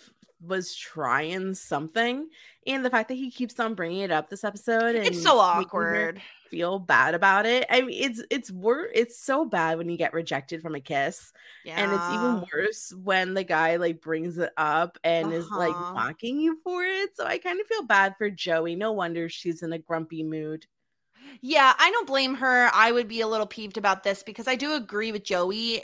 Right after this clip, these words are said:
Speaker 2: that, like, social convention dictates that we never speak of it again.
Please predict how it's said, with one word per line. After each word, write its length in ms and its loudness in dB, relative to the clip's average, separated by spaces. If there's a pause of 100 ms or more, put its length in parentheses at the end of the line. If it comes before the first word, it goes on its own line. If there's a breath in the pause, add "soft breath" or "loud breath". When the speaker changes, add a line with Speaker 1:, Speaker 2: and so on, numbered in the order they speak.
(120)
Speaker 2:
that, 260 4
like, 200 -2
social 300 -8
convention 500 -8
dictates 480 -6
that 120 -2
we 100 -8
never 320 -6
speak 280 -12
of 100 -10
it 100 -8
again. 540 -6